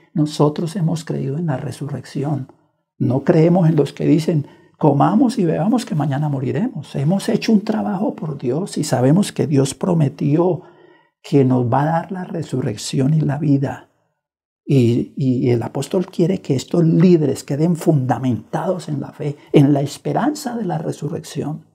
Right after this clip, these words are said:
Y escribiéndole a los efesios, en el libro de Efesios capítulo seis, versículos diez y once, dice: "Por lo demás, hermanos míos, fortaleceos en el Señor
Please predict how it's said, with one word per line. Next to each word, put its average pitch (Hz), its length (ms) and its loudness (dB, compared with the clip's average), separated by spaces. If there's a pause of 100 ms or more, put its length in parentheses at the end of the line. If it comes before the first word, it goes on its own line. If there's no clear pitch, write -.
(600)
Y 156 160 8
escribiéndole 151 920 2
a 233 60 -2
los 196 220 -4
efesios, - 920 -8 (140)
en 131 220 -2
el 127 120 0
libro 151 260 2
de 185 80 2
Efesios 160 440 -4
capítulo - 480 -2
seis, 160 320 -4
versículos 156 640 -4
diez 160 400 -2 (180)
y 156 220 2
once, 202 520 2
dice: 196 460 -2 (540)
"Por 143 240 4
lo 131 160 2
demás, 135 340 0
hermanos 147 480 0
míos, 156 320 0
fortaleceos 160 1120 -4 (100)
en 156 60 -4
el 147 140 -6
Señor 185 500 0